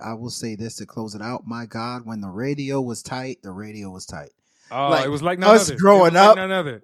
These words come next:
Speaker 1: us growing up, when we, when the radio, ninety-nine, ninety-five point five, ninety-three point nine, when they were popping, like, it was legit, like, dope. Like,
Speaker 2: Yo.
Speaker 1: we, it was something to, to, to, to, to listen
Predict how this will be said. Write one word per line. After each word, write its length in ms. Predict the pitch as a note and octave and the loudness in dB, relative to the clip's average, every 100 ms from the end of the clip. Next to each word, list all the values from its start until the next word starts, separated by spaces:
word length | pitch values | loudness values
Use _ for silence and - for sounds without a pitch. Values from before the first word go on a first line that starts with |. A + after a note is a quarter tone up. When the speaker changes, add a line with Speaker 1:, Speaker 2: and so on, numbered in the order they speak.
| D3+ | 4
Speaker 1:
us 220 | G#3+ F#3+ | 4 4
growing 320 | F#3+ G3+ G3 | 2 4 4
up, 200 | G3+ G3 | 2 2
when 160 | F#3 D#3+ | 0 -2
we, 240 | D#3 G#3 E3 | -4 -4 0
when 160 | F#3+ F#3 | 0 4
the 80 | |
radio, 720 | D#3 D3 G3 B3 B3+ B3 A#3+ C#3 | 2 4 2 2 4 2 2 -6
ninety-nine, 680 | D#3+ F3+ G#3 G3+ F#3 F#3+ F#3+ - | -8 -4 -4 -4 -6 -6 -10 -10
ninety-five 580 | F3 G3 G3 F3+ F3+ F#3 | -8 -6 -2 -2 -2 -4
point 240 | F#3 D#3+ | -12 -10
five, 320 | F3 E3 E3+ | -8 -6 -6
ninety-three 400 | E3 D#3+ D3+ E3 | -10 -16 -16 -20
point 260 | D#3 D#3+ D3+ | -16 -18 -16
nine, 240 | D#3 D#3+ | -16 -16
when 120 | D3 | -14
they 140 | C#3+ G3+ | -8 -6
were 160 | E3+ | -6
popping, 680 | A#2+ - C#3 D#3+ - F#3+ G3+ _ _ _ _ | -8 -12 -10 -10 -10 -12 -12 _ _ _ _
like, 500 | - D3+ C#3+ C3+ B2+ - - | -6 -2 -2 -4 -12 -18 -6
it 240 | E3+ - | -6 -6
was 300 | D3+ C#3+ C3 | -6 -8 -8
legit, 500 | C3 A#2+ A#2 C#3+ C3 | -16 -16 -14 -14 -14
like, 280 | A#2 A2 G2 | -14 -18 -18
dope. 200 | A2 E2+ _ _ _ | -20 -20 _ _ _
Like, 200 | A2+ G2+ A#2+ | -14 -12 -2
Speaker 2:
Yo. 160 | F3 | 0
Speaker 1:
we, 220 | G#3+ A3 - | 0 -4 4
it 180 | G3 | 6
was 180 | G3+ G3 | 6 4
something 560 | - F#3+ - E3+ D#3+ C#3+ - | 0 -4 -4 -8 -10 -16 -12
to, 220 | E3 B2+ _ | -10 -10 _
to, 240 | - B2 - | -14 -14 -14
to, 160 | - B2+ | -14 -14
to, 280 | G#2 B2 A2 _ _ _ _ _ _ _ | -12 -14 -14 _ _ _ _ _ _ _
to 100 | A#2 | -14
listen 280 | B2 A2 | -14 -14